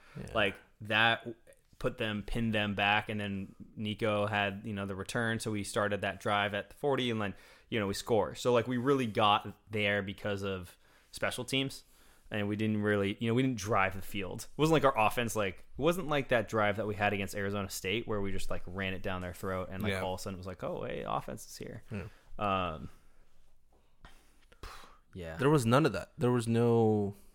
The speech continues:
Speaker 2: Mm-mm.
Speaker 1: Yeah, but we'll, we'll dive into it. Uh, you wanna go first?
Speaker 2: Yeah, I mean, my first point is a de-, is about the defense, actually. And,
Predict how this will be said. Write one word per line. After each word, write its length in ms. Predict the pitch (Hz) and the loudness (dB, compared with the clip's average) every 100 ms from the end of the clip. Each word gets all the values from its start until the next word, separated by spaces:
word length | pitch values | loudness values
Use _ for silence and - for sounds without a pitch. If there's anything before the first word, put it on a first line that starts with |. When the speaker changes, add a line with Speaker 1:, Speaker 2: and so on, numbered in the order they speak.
| - | -8
Speaker 2:
Mm-mm. 340 | 98 107 92 - | -6 -6 -8 -2
Speaker 1:
Yeah, 260 | 110 95 - - - | 0 0 -4 -6 0
but 80 | |
we'll, 180 | 113 143 | 2 2
we'll 180 | 113 143 | 2 -2
dive 260 | 151 135 120 | 2 4 4
into 200 | 113 107 | 4 2
it. 120 | 104 - - | -2 -4 -2
Uh, 320 | 110 107 107 - - - - - - - - - - - - | 0 2 0 -2 -6 -6 -6 -6 -8 -14 -16 -14 -14 -16 -2
you 60 | 135 | 2
wanna 80 | 135 | 4
go 80 | |
first? 260 | 143 170 196 - - - - | 4 4 2 -2 -8 -8 0
Speaker 2:
Yeah, 220 | 170 175 | 6 6
I 80 | 139 | 6
mean, 160 | 156 151 | 2 2
my 100 | 143 | 0
first 320 | - 160 - | 0 -2 -2
point 300 | 135 139 156 | 0 2 2
is 160 | 127 110 | 0 0
a 60 | |
de-, 280 | 101 107 104 - | 2 2 2 0
is 160 | 113 110 | -4 0
about 200 | 110 104 | 0 0
the 60 | |
defense, 400 | 92 107 107 92 | -4 -4 -4 -6
actually. 420 | 95 98 - 95 113 _ | -8 -10 -12 -14 -16 _
And, 460 | 120 113 110 107 | -2 0 0 -2